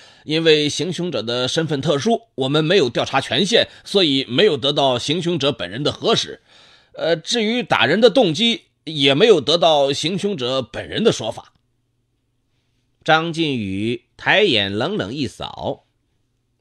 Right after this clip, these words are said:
：“那报警人的说法呢？为什么被打呀？”马大元赶紧说：“呃，报警人和行凶者早就认识，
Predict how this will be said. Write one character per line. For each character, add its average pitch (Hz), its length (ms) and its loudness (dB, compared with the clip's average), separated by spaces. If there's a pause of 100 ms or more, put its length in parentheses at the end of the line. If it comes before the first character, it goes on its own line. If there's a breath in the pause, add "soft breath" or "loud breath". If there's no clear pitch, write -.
(180)
：“那 127 260 0
报 147 300 2
警 98 140 -4
人 127 100 -4
的 185 80 0
说 156 160 0
法 127 140 2
呢？ 147 200 2 (460)
为 135 180 0
什 123 140 -4
么 139 100 -2
被 131 140 0
打 113 160 0
呀？” 147 220 0 (1000)
马 95 160 -6
大 110 160 -2
元 104 160 -4
赶 101 180 -4
紧 85 140 -10
说 - 180 -16 (240 soft breath)
：“呃， 190 260 0
报 233 260 8
警 160 120 2
人 196 160 4
和 202 160 2
行 220 220 2
凶 254 160 0
者 156 140 2
早 120 160 0
就 185 100 8
认 247 180 6
识， - 160 -6